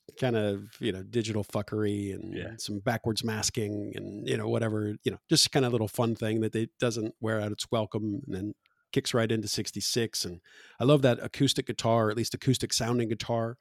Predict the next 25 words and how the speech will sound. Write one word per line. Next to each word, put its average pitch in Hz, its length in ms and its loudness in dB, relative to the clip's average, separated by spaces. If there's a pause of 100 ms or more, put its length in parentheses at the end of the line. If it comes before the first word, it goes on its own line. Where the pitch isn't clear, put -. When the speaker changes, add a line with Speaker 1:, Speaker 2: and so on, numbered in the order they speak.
(140)
Speaker 1:
uh, 98 280 -2
that 107 140 -2
opens 113 300 2
it 110 80 -2
up, 107 180 -2
'cause - 120 -2
everything 120 280 2
else 110 200 0
has 101 120 -4
really 104 180 0
been 98 360 -4
electric 104 400 -6
here, 107 320 -2
and 98 100 -4
it's 95 120 -4
just - 180 0
got 120 140 -2
more 113 160 0
of 101 60 -4
that 90 140 -6
strum 131 600 2
Speaker 2:
Yeah. 90 260 -8
Speaker 1:
to 156 200 2
it 160 100 -4
that, 120 160 -4